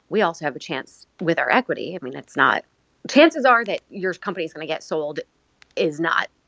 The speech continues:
pretty high there, but we also, you know, our parents weren't necessarily getting equity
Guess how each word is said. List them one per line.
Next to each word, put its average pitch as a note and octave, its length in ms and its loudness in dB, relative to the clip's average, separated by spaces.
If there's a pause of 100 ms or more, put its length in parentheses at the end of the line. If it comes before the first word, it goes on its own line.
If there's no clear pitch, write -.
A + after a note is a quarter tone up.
pretty E3 340 -6
high E3 380 0
there, C#4+ 280 2
but C4 520 0 (120)
we G#3+ 200 -2
also, F#3+ 380 0
you F3+ 140 -4
know, D3 160 -2
our F3+ 100 4
parents F3 380 -6
weren't D3+ 160 -8
necessarily E3+ 460 -6
getting D3+ 220 0
equity - 420 -6